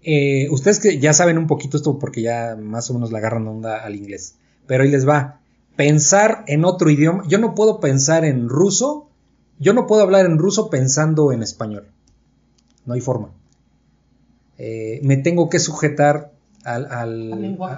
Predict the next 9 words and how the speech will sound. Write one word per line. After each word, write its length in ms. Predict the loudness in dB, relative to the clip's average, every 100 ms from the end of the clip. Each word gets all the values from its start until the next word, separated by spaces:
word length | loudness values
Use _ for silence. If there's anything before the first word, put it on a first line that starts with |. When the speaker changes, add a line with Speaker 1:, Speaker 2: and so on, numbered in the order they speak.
| -4
Speaker 1:
al 120 | 0
lenguaje 640 | 0 0 2 0 -2 -8 -12 _ _ _
para 220 | -6 -6
poder 200 | -2 -2
estructurar 600 | -2 -4 -8 -6 -6 -4
las 220 | -4 -6 -6
ideas, 500 | -6 -8 -10 -16 _ _ _ _
¿sí? 280 | -10 -10 -16 _ _ _ _ -8
Eh, 340 | -4 -4